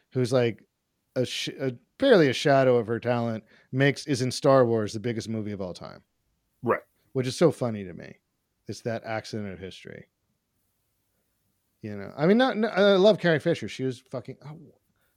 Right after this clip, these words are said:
Speaker 1: like, yeah, all this terrible digitized shit. Like, it, they just, like, had that
Speaker 2: Dumb.
Speaker 1: m-, dinosaur thing walk across the screen, and it looks like shit.
Speaker 2: It really looks terrible. I mean, it's, it's a little bit comical that it, that they use that as the wipe.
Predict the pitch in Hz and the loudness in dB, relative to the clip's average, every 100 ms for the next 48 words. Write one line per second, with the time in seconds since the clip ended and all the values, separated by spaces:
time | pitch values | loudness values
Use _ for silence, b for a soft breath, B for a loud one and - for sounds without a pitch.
0 | - 156 208 151 185 175 - 196 202 175 | -14 -4 0 2 2 0 -8 -2 0 0
1 | 143 147 131 - 123 110 - 117 92 - | 0 -4 -4 -6 -4 -4 -6 -8 -10 -10
2 | 127 120 151 147 b b b 135 143 151 | -12 -4 -2 -2 b b b 0 2 2
3 | 165 143 - _ _ 135 156 165 - - | 2 2 -4 _ _ -4 0 0 0 -10
4 | - 143 127 131 135 151 160 143 127 127 | -14 -10 -10 -2 0 2 0 0 -2 -2
5 | 117 113 127 127 127 131 123 110 - - | -2 0 0 -2 -4 -2 -2 -4 -12 -8
6 | 135 123 113 110 101 _ _ _ _ _ | -6 -4 -4 -4 -8 _ _ _ _ _
7 | _ - 131 143 175 - 143 110 - 143 | _ -6 -4 0 0 0 -2 -2 -4 -6
8 | 107 73 _ _ _ _ _ _ _ - | -6 -8 _ _ _ _ _ _ _ 0
9 | 139 135 143 135 113 - - 110 107 95 | 4 4 4 2 -2 -4 2 4 4 0
10 | - 135 139 139 - B B B B 135 | 0 2 2 2 -4 B B B B 0
11 | 156 156 175 151 151 - 120 117 127 117 | 2 6 6 6 4 4 4 4 2 2
12 | 104 95 - 104 98 _ 113 107 104 95 | 2 -2 -4 -4 -4 _ -2 -2 -2 0
13 | 101 101 104 95 92 92 90 123 - | 0 2 0 -2 -4 -4 -2 -4 -6